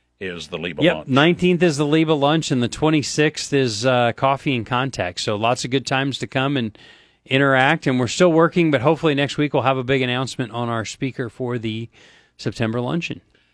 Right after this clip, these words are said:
Speaker 1: And, of course, uh, we'll also have the tailgate coming up, and that is in
Speaker 2: That is on Saturday the twenty-third over at From Nebraska Gift Shop, which is the Louisiana Tech game. We're still waiting for a kickoff time, so we haven't announced what time our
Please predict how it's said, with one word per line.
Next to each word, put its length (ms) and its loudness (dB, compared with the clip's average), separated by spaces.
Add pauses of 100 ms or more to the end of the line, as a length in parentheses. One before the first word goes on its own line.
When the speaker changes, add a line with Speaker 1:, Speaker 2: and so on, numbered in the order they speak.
(160)
Speaker 1:
And, 360 -8
of 220 -12
course, 340 -4
uh, 240 0
we'll 140 -6
also 240 -2
have 120 -4
the 60 -10
tailgate 480 -6
coming 220 -10
up, 240 -12
and 180 -16
that 240 -4
is 240 -12
in 220 -10
Speaker 2:
That 260 4
is 200 2
on 180 2
Saturday 580 2
the 120 0
twenty-third 960 2
over 440 2
at 320 2
From 300 2
Nebraska 520 0
Gift 240 0
Shop, 400 0
which 180 0
is 140 -4
the 80 0
Louisiana 560 0
Tech 320 -4
game. 320 -2 (400)
We're 120 -6
still 220 2
waiting 280 0
for 140 -2
a 40 -2
kickoff 460 -4
time, 320 -2
so 160 -2
we 100 2
haven't 220 2
announced 280 -2
what 140 -4
time 220 0
our 160 -2